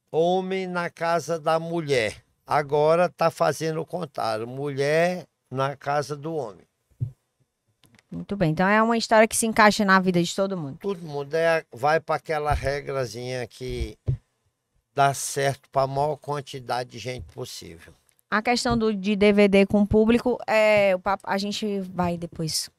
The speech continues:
Speaker 2: né? Depois a gente
Speaker 1: Vamos,
Speaker 2: conversa.
Speaker 1: vamos estudar,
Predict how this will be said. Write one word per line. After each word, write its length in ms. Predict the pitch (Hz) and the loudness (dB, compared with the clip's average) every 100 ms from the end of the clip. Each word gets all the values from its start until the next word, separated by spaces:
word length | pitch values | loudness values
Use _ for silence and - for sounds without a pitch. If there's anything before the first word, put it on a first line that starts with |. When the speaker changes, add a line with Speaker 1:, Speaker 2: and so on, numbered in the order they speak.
| _ - 135 - | _ -8 -8 -4
Speaker 2:
né? 180 | 185 202 | -2 -2
Depois 260 | 170 202 226 | 2 4 4
a 20 | |
gente 220 | 233 - | 2 0
Speaker 1:
Vamos, 20 | 254 240 | 0 0
Speaker 2:
conversa. 340 | 196 165 170 120 | -2 -6 -8 -8
Speaker 1:
vamos 240 | 139 131 | -8 -10
estudar, 640 | 135 - 247 123 330 - | -14 -14 -12 -8 -6 -6